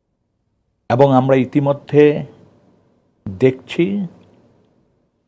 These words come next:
একটু সময় লাগলেও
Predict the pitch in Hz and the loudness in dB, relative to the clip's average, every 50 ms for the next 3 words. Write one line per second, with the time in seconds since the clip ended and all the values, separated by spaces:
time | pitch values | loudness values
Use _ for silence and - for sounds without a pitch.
0 | _ _ _ _ _ _ _ _ _ _ _ _ _ _ - - - 147 123 - | _ _ _ _ _ _ _ _ _ _ _ _ _ _ -10 -8 -8 -8 -10 -8
1 | - - 123 123 131 127 127 113 - - _ _ _ _ _ - 92 98 110 113 | -6 -4 -2 -2 -2 -2 -4 -6 -8 -14 _ _ _ _ _ -12 -6 -2 -2 0
2 | 120 131 135 135 131 123 110 - 151 170 | -2 -2 -4 -4 -4 -2 -2 -4 -6 -8